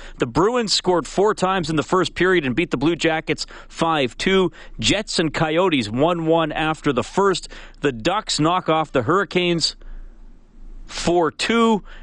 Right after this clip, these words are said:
and the Wild get a four two win in Pittsburgh. The Penguins dropped to nine three and two on the season. Crosby did get his ninth of the season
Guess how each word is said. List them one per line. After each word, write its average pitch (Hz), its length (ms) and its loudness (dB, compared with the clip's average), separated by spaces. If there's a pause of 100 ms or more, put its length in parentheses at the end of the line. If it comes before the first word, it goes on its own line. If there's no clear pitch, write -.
(140)
and 143 180 2
the 135 80 4
Wild 147 600 2
get 135 140 0
a 135 60 2
four 156 380 2
two 160 240 2
win 147 460 2
in 151 360 0 (420)
Pittsburgh. - 560 0
The 101 100 -6
Penguins 135 420 0
dropped 131 360 0
to 120 80 0
nine 123 340 0
three 123 240 2
and 113 100 0
two 139 220 2
on 120 80 0
the 110 60 -2
season. 120 320 2
Crosby 113 440 0
did 107 220 -2
get 110 120 2
his 101 120 -2
ninth 110 360 0
of 104 100 0
the 95 80 0
season 107 400 2